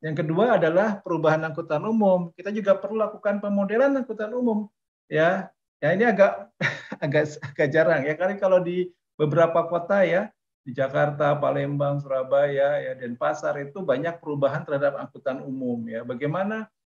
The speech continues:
perubahan angkutan umum itu dapat apa, eh, mengalihkan perjalanan dari kendaraan pribadi menggunakan angkutan umum. Itu bisa kita lakukan juga dengan pemodelan. Yang berikutnya adalah pengembangan kawasan ya.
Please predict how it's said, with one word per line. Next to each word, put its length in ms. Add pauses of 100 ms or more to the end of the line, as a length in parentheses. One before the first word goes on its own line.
(140)
perubahan 440
angkutan 400
umum 320
itu 600
dapat 840 (200)
apa, 300 (180)
eh, 600 (180)
mengalihkan 1040
perjalanan 400
dari 240
kendaraan 360
pribadi 480
menggunakan 600
angkutan 320
umum. 440
Itu 80
bisa 200
kita 240
lakukan 360
juga 240
dengan 280
pemodelan. 600 (920)
Yang 160
berikutnya 420
adalah 300
pengembangan 560
kawasan 720
ya. 400